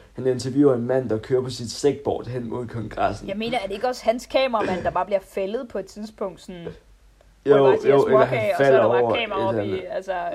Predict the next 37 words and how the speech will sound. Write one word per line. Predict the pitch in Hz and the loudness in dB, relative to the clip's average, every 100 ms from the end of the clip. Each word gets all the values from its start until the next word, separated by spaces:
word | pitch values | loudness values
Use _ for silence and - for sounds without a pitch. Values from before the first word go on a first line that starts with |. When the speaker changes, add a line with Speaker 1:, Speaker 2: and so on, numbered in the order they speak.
| - - _ _ - | -10 -18 _ _ -8
Speaker 2:
Og | - 208 | -4 -2
sådan | |
noget. | 208 202 | 0 0
Jeg | 202 | -2
tror, | 240 | -4
det | 233 | -4
er | |
Speaker 1:
Og | 120 | 0
du | |
Speaker 2:
der, | 131 147 | 2 6
Speaker 1:
så | 139 | 8
Speaker 2:
de | |
Speaker 1:
bare | 131 104 | 6 4
Speaker 2:
sådan | 131 | 2
Speaker 1:
den | 131 | 2
der | |
Speaker 2:
klipper, | 135 135 | 0 0
Speaker 1:
håb. | - | 2
Speaker 2:
hvor | 170 | 4
de | 151 117 | 2 -2
sådan, | 208 180 | -10 -8
okay, | 180 | -8
det | 175 | -12
begynder | 175 202 | -10 -10
at | 185 | -10
blive | 170 | -14
for | 160 | -12
farligt | 165 165 139 | -8 -4 -2
Speaker 1:
Du | |
så | - 147 | 2 4
Speaker 2:
for | 143 | 4
os. | |
Speaker 1:
den | 139 | 0
der | 135 139 | 0 0
håb | 139 165 165 - | -2 0 0 0
af | 127 | -2
mennesker | 131 131 143 139 135 | 0 -2 -4 -6 -6